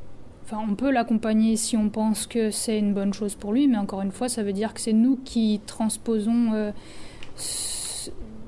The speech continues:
notre, c'est notre avis sur peut-être potentiellement le fait qu'il aurait besoin d'aide. S'il est pas prêt, il est pas prêt. S'il a pas envie, il a pas envie. C'est son besoin à lui. Après, euh, on, euh, l'équipe mobile, du coup, appelle de temps en temps les personnes, euh, qu'ils jugent nécessaire d'appeler pour avoir un espèce de suivi,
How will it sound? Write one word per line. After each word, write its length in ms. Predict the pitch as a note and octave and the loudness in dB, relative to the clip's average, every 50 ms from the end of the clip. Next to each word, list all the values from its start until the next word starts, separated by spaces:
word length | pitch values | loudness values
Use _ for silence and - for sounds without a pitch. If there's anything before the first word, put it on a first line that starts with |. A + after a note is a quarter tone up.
| - - | -8 -2
notre, 460 | - B3 A#3 A#3+ B3 B3+ B3+ - - | 2 4 4 4 4 2 0 -4 -4
c'est 160 | - - A#3+ A#3 | -2 0 0 2
notre 340 | A3+ A#3 B3 C4 B3+ - | 4 4 2 2 0 0
avis 220 | A#3+ A3 G#3 A#3+ C4 | 0 2 2 2 2
sur 240 | A#3+ - - C4 B3 | 2 0 -2 -4 -4
peut-être 420 | B3 - B3 A#3 B3 A#3+ A#3 A#3+ | -2 -2 -2 0 0 0 -2 0
potentiellement 560 | - A3+ A3+ A#3 A3 A3 - A#3 A3 A3 A3+ | -2 -2 0 0 0 0 2 2 2 4 4
le 120 | A3 G#3+ G#3 | 2 0 0
fait 180 | - A3 G#3+ | -2 -4 -4
qu'il 160 | - - G#3 | -2 -2 -2
aurait 180 | G#3 G3+ G3+ G3 | 0 0 -2 -2
besoin 280 | F#3+ G3 G3 G3 G3 G3 | -2 -2 -2 -2 -2 0
d'aide. 240 | G#3 C4 C#4 A#3+ | 0 0 0 0
S'il 180 | A#3+ - - G#3 | 0 0 0 0
est 80 | G#3 G3 | -2 -2
pas 140 | G3 F#3 | -4 -8
prêt, 160 | F#3 - - B3 | -8 -4 0 0
il 80 | A3+ | 0
est 40 | G3+ | 0
pas 140 | F#3+ F#3+ F#3 | -2 -4 -10
prêt. 180 | - - A#3+ | -6 -4 -4
S'il 160 | B3 B3 - G#3 | -4 -2 -2 -4
a 60 | F#3 | -4
pas 120 | F#3 - G3 | -4 -4 -4
envie, 180 | F#3 F#3 G#3+ | -2 0 2
il 60 | A#3 | 2
a 80 | G#3+ F#3 | 0 0
pas 100 | - G3 | -2 -6
envie. 220 | F#3 F#3 G3 A#3 | -4 -2 -2 -2
C'est 160 | B3+ - - G#3+ | -2 -2 -4 -6
son 160 | - - G#3 | -4 -4 -4
besoin 320 | F3+ F#3 F#3 G3+ G3 G#3+ | -4 -2 -2 0 0 0
à 20 | G3+ | 0
lui. 240 | F#3+ F#3 F#3+ - - - - - - - - - - - - G3+ | -2 -2 -4 -8 -12 -16 -16 -14 -14 -14 -16 -16 -18 -14 -12 -12
Après, 420 | F3+ - - - A3+ A#3 A#3+ A#3 | -10 -10 -6 -2 0 2 2 2
euh, 200 | G#3+ G3+ G3+ G#3 | 2 0 0 -2
on, 480 | A3 A3 G3+ G3+ - - - - - A#3+ | -2 0 -2 -2 -2 -2 -6 -4 -4 -2
euh, 540 | A3+ G#3+ G3 G3 G3 F#3+ F#3+ G3 G3+ G#3 A3+ A3+ | -2 0 0 0 0 2 2 2 2 2 0 0
l'équipe 360 | G#3 G3+ G3+ - A#3 A3+ A3 | 0 -2 0 -2 0 2 2
mobile, 300 | G#3+ G#3 G3 A#3 B3 A#3 | 2 4 4 4 4 4
du 120 | G#3 A3 | 4 2
coup, 160 | - - A#3 | 0 0 0
appelle 560 | A#3+ G#3+ G3 - A#3+ A#3+ A#3 A#3 A3+ G#3+ G#3+ F#3+ | 2 2 2 2 2 2 4 4 4 4 2 0
de 80 | G3+ | -2
temps 260 | G3+ - A3 G#3+ G#3 | -2 0 2 2 2
en 120 | G#3 G3+ G3 | 2 0 0
temps 140 | - A3+ A3+ | 0 0 2
les 100 | A3 G3+ | 2 0
personnes, 460 | F#3 G3 F#3+ - - A3 G#3+ G#3+ G3+ | 0 -4 -6 -4 0 2 2 2 2
euh, 180 | G3+ G3 F#3+ | 2 0 -2
qu'ils 200 | G3 F#3+ - G3 | -4 -4 -4 -4
jugent 340 | F#3+ F#3+ G3+ G#3+ G#3 G3+ G#3 | -2 -2 -2 -2 -2 -2 -2
nécessaire 600 | G3+ G3 G3 G3+ G3 - G#3+ G3 - A3 G#3+ G#3 | -2 0 0 0 -2 -2 -2 -4 -2 -2 -2 -2
d'appeler 360 | G#3 F#3+ F#3+ F#3+ - G#3+ A3+ | -2 -2 -2 -2 -2 -2 -2
pour 180 | G#3+ A3 G#3+ G3+ | -2 -2 -2 -2
avoir 200 | G3 G3 G3 F#3+ | -2 -2 -2 -2
un 120 | G3 G3 | -2 -2
espèce 400 | F#3+ F#3 F#3 - - G#3+ G#3 G3+ | -2 -4 -4 -4 -2 -2 0 0
de 100 | F#3+ G3 | 0 -2
suivi, 560 | F#3 F#3+ - - G3+ F#3+ G#3+ A#3 B3 C4 C4 | -4 -4 -4 -4 0 2 4 4 4 4 2